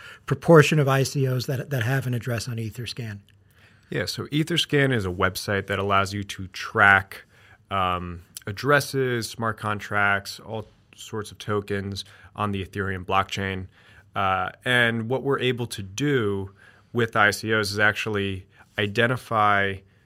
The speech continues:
Speaker 2: the Etherscan address of the smart contract and the I C O, uh, token that was used and see were there actually transactions that were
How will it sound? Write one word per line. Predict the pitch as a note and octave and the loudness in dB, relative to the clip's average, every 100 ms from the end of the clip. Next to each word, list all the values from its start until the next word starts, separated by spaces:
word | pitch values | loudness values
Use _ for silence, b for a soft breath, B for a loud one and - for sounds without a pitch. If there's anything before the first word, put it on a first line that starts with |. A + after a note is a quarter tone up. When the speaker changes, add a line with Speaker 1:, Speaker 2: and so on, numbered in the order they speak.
| _ _ | _ _
Speaker 2:
the | F#3+ G#2+ G#2 - | -16 -10 -8 -6
Etherscan | C3 B2 B2 - A2+ | -8 -6 -6 -4 -2
address | G2 G2 G2 F#2+ - - - | -2 0 2 2 0 -10 0
of | G#2+ G2+ G2 G2+ | 2 2 -2 -10
the | G2+ | -8
smart | F2+ - C#3 | -6 -2 -4
contract | - B2+ A#2 A#2+ A2 G2+ | -2 -6 -2 -2 -2 -4
and | F#2+ | -2
the | F#2+ | -2
I | F#2+ | -2
C | - F#2+ | -4 -8
O, | F2+ - - - | -8 -12 -20 -12
uh, | G2 F#2 | -10 -8
token | - C3+ B2+ B2+ B2 | -4 -4 -2 -4 -4
that | A2+ | -6
was | G#2 F#2+ | -6 -6
used | A2 A2 G#2+ G2+ - b b b b | -4 -4 -4 -8 -12 b b b b
and | B2 B2+ | 0 2
see | - B2+ B2 A#2+ A2+ b b b b - | -2 -2 -2 -2 -4 b b b b 0
were | B2 D#3 | 2 4
there | D#3+ | 2
actually | C#3+ C#3+ C#3+ C3+ A#2+ | 0 0 -4 -2 -2
transactions | G#2 - G#2 G2+ G#2 A2+ - A#2+ | -4 0 0 2 4 2 0 -4
that | G#2+ G#2 | -2 -4
were | A2 G#2 G2+ G2+ | -2 -2 -2 -6